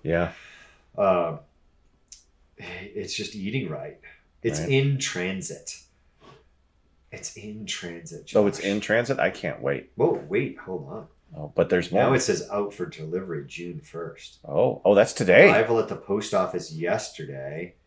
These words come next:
Speaker 1: Oh my.
Speaker 2: Yeah.
Speaker 1: That's
Speaker 2: So,
Speaker 1: exciting. I can't
Speaker 2: out
Speaker 1: wait.
Speaker 2: for delivery today.
Speaker 1: Dude, I, w-,
Speaker 2: So
Speaker 1: well,
Speaker 2: I should have it today, and you're wearing it tomorrow.
Speaker 1: Obviously, it's going to be a, a bit of content.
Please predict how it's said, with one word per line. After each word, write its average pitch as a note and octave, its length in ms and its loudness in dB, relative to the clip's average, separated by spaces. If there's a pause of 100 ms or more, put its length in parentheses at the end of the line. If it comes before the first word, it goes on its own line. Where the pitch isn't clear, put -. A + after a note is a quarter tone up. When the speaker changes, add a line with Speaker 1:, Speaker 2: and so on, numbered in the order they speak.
Speaker 1:
Oh A2 120 -2
my. G2+ 420 0 (120)
Speaker 2:
Yeah. E2 320 -6 (680)
Speaker 1:
That's F#2+ 140 2
Speaker 2:
So, - 60 2
Speaker 1:
exciting. F2 520 4 (800)
I F#2+ 100 0
can't A2+ 220 4
Speaker 2:
out - 80 6
Speaker 1:
wait. B2 80 8
Speaker 2:
for C3 80 4
delivery F#2+ 480 -2
today. F2 800 -4 (500)
Speaker 1:
Dude, A#2 280 10 (120)
I, F#2 100 -8
w-, G#2 280 6
Speaker 2:
So G2+ 140 4
Speaker 1:
well, G#2 320 10
Speaker 2:
I F2+ 140 2
should F2 260 -4
have G2 400 -2
it D#2+ 300 -8
today, F2 960 -6
and D#2+ 120 -12
you're E2+ 200 -6
wearing D2+ 360 -8
it C#2 120 -14
tomorrow. - 460 -16 (200)
Speaker 1:
Obviously, G#2+ 640 4
it's F2+ 160 -4
going F#2+ 280 0
to E2 60 -4
be F2 320 -2
a, D2 300 2
a - 160 -2
bit E2 200 0
of - 160 -4
content. D#2+ 600 -4